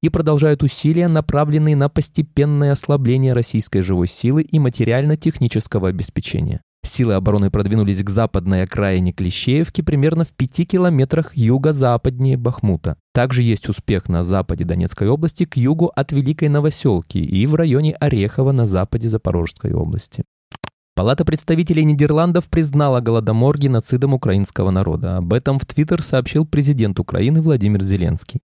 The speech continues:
Нидерланды стали двадцать восьмой страной, признавшей Голодомор. На прошлой неделе аналогичную декларацию принял парламент Хорватии.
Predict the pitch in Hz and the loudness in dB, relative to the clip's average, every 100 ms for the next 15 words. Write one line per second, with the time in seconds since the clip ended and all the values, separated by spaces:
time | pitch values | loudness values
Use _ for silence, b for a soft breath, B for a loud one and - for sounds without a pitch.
0 | - 127 131 139 165 175 170 - 160 147 | 0 2 2 2 2 2 0 0 0 2
1 | 147 - 143 135 - 123 110 - 123 147 | 0 0 0 -2 2 0 0 0 2 2
2 | 160 151 151 123 131 143 - 147 117 120 | 0 0 0 2 2 0 -2 -2 0 0
3 | 113 113 90 82 - 95 92 110 104 - | 2 2 2 0 -2 -2 2 0 0 -2
4 | 87 90 90 113 147 156 139 127 123 156 | 0 0 0 0 2 2 2 0 0 -4
5 | - 151 131 139 123 120 147 - 160 151 | 0 0 0 0 0 2 0 0 -2 0
6 | 160 160 156 143 139 139 139 - 135 123 | 0 0 0 0 2 2 0 0 2 2
7 | 98 - - | 0 -2 -4